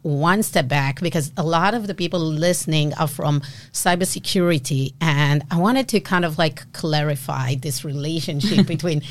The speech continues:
Speaker 1: cyber and fraud. I think they're very close to each other. They're also different in a sense. So help us understand kind of, like,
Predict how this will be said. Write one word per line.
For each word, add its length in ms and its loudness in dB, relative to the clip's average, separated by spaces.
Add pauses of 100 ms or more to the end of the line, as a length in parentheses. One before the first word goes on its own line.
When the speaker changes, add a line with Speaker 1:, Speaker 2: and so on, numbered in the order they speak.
(300)
Speaker 1:
cyber 500 2
and 240 4
fraud. 540 4
I 80 2
think 240 -4
they're 160 4
very 300 0
close 600 -2
to 120 -2
each 180 -2
other. 340 2 (100)
They're 240 0 (160)
also 760 2 (720)
different 540 2
in 100 0
a 80 2
sense. 420 0
So 480 2
help 260 0
us 160 4
understand 580 0
kind 200 -2
of, 80 -2
like, 240 0